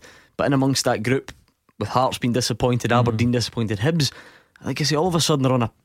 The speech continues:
Speaker 1: pretty poor run. And what are they, eighth in the table?
Speaker 2: Seventh, is it?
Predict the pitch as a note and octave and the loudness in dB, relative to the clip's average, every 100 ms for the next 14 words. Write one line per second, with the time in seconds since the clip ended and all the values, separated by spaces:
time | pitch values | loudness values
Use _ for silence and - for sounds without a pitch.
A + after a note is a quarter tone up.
0 | _ - - - C#3 - C#3 A#2 C#3+ C3 | _ -4 -4 -4 -4 0 0 2 2 2
1 | C3 C3 - D3 - D3+ D3+ C#3 D3+ D#3 | 2 0 0 -2 -2 0 0 0 0 0
2 | C#3 - - _ - - _ - C3 B2+ | -2 -8 -20 _ -20 -20 _ -10 -6 -2
3 | D3 C#3+ D#3+ | -2 -4 -8